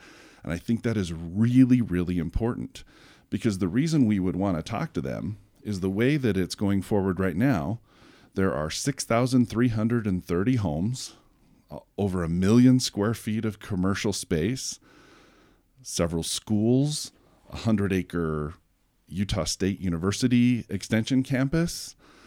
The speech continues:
Um, I mean, there's, there's a ton going out there.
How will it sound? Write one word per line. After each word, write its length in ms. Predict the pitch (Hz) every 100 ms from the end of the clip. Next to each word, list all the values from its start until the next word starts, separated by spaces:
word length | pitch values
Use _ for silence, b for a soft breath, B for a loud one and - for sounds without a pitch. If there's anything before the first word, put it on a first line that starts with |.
| b b - -
Um, 540 | 95 85 80 78 85 - _ _ _ _ - - _ -
I 40 |
mean, 140 | 101
there's, 300 | 92 156 139
there's 260 | - 151 147
a 100 | - - -
ton 560 | - 208 190 87 67 - _ -
going 240 | 92 80
out 200 | 73 67
there. 220 | 64 50